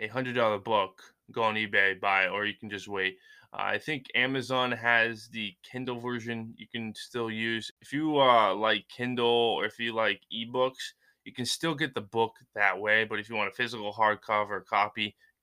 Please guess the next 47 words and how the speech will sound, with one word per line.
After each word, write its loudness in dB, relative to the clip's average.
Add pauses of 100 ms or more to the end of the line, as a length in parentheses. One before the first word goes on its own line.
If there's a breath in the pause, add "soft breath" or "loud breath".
good -2
luck. -2 (240)
So 0
the 6
only 4
time 2
I've 4
really -2
seen -4
this, -4 (240 soft breath)
and -4
I -2
see -2
all 2 (100)
this -8
occur -2
two -8
times, 0 (180)
uh, 0
working 0
at 2
a -2
bookstore. -2
So -10
the 0
first -4
time 2
was 0
Colleen 2
Hoover -4
Books -4
back 0
in -6
fall 2
of -6
twenty -4
twenty-one, -4 (140)
and 4
everyone -2
wanted 0
the -6
book, 0 (220)
and -8
we -12
just -6 (920)
didn't -6
have 4